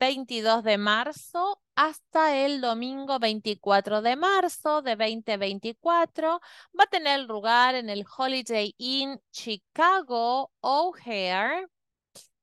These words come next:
Y esta es una muy buena oportunidad para los estudiantes para reunirse, para crear comunidades con la Asociación Nacional de Estudiantes Ciegos,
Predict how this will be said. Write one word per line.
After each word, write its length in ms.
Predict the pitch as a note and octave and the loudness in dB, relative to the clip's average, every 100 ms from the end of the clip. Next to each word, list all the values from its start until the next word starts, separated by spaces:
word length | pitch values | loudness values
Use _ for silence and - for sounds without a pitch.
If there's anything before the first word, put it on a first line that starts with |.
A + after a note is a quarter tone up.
| _ _ _ _ _ _ _ _ | _ _ _ _ _ _ _ _
Y 460 | - C#4+ D4 D#4 - _ | -8 -4 -2 -4 -6 _
esta 280 | F4 E4+ F4+ | -6 -4 -4
es 140 | E4+ | -4
una 300 | D#4+ D4+ C#4+ C#4 | -4 -2 -2 -4
muy 280 | B3+ E4 F#4 | -4 -4 -2
buena 280 | F#4 F4+ | 0 0
oportunidad 680 | E4+ C#4 B3+ B3+ A#3 A#3+ A#3+ | 0 -2 -4 -6 -2 0 2
para 180 | B3+ B3 | 2 0
los 200 | A3+ A3 | 0 -4
estudiantes 680 | A3 - G#3 G#3 G#3 G#3+ G3+ | -10 -8 -2 0 0 -2 0
para 220 | G3+ F3+ | 0 2
reunirse, 1400 | E3+ E3+ F#3 A#3 D#4 E4+ E4+ - - E4 D#4 D#4 D#4 D4+ _ _ _ _ _ - | 0 -2 -2 -2 0 0 0 -4 2 4 6 6 4 0 _ _ _ _ _ -4
para 240 | A#3+ A3+ | -2 0
crear 480 | - G3+ F#3+ G3 - | -2 -2 0 -2 -4
comunidades 1200 | F#3+ F3 F3 E3 F3+ A3 B3+ C#4 C#4 C#4+ C#4+ - - | -8 -8 -10 -6 0 4 4 4 4 2 2 -2 -6
con 320 | A#3 A3+ A3+ | -2 0 0
la 80 | G#3+ | -2
Asociación 580 | - F#3+ F#3+ F#3 A3 | -4 -8 -8 -4 0
Nacional 440 | G#3+ G3+ G3 F#3+ G3+ | 0 0 -2 0 0
de 60 | |
Estudiantes 600 | G#3 F#3+ F3+ F3+ F3+ F#3 | -2 -4 -2 -2 0 -4
Ciegos, 880 | - - D4+ F#4+ G4+ F#4 F4+ F4+ - | -2 -2 2 6 6 6 8 6 4